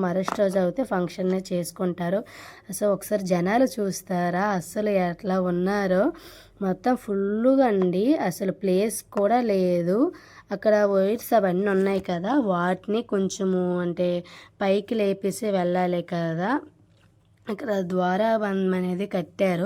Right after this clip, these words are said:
మామిడి రమ్మలతో. వాటిని అనేది కట్ చేయడానికి అయితే అక్కడ అంటే బ్లేడ్ కానీ కత్తెర కానీ అడుగుతున్నారు. మీరు చూడండి,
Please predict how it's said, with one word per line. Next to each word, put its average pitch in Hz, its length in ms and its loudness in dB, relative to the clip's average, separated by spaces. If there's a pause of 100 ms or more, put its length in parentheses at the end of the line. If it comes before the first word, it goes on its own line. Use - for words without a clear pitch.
(100)
మామిడి 180 400 0
రమ్మలతో. 170 520 -2 (540)
వాటిని 202 300 0
అనేది 202 220 0 (100)
కట్ 190 240 -6
చేయడానికి 196 580 0
అయితే 170 400 -2 (180)
అక్కడ 190 220 -4 (720)
అంటే 180 140 -2 (100)
బ్లేడ్ 185 340 0 (100)
కానీ 202 200 0 (100)
కత్తెర 185 340 -2
కానీ 190 180 0
అడుగుతున్నారు. 175 580 -2 (520)
మీరు 214 180 -2
చూడండి, 220 360 2